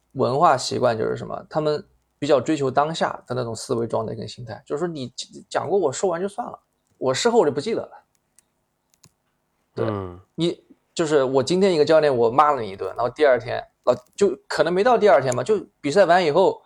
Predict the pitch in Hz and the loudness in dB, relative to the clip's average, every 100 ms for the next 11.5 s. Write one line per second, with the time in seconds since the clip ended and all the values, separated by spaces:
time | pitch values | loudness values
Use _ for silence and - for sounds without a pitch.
0 | _ _ _ 175 151 131 120 120 135 135 | _ _ _ 4 4 6 4 4 4 4
1 | 143 147 131 131 117 113 117 113 _ _ | 4 4 2 -4 -6 -4 -4 -4 _ _
2 | _ _ _ - 127 107 101 - - - | _ _ _ -2 2 2 0 -10 -20 -20
3 | _ _ _ - 117 113 131 123 117 117 | _ _ _ -6 -4 0 0 0 -4 -2
4 | 120 87 123 120 120 113 113 143 220 - | -2 -2 -4 -8 -8 -8 -2 -2 -2 -4
5 | 175 127 117 - - - - 123 147 143 | -4 -4 -6 -8 -10 -10 -12 -6 -4 -4
6 | 143 196 175 170 117 190 165 160 156 220 | 0 2 2 0 -2 -2 0 2 4 4
7 | 247 120 110 110 - _ _ _ _ _ | 4 0 -6 -6 -8 _ _ _ _ _
8 | - 151 135 127 147 127 143 123 - 117 | -6 -4 -2 -2 -2 0 -2 -4 -4 -8
9 | 120 131 120 117 127 113 113 - 110 143 | -4 -2 -2 0 -2 -2 -8 -2 -2 0
10 | 170 165 180 160 147 190 117 - - 170 | 0 0 0 -2 0 0 0 -4 -4 -2
11 | 139 151 151 170 156 | -2 -2 0 0 0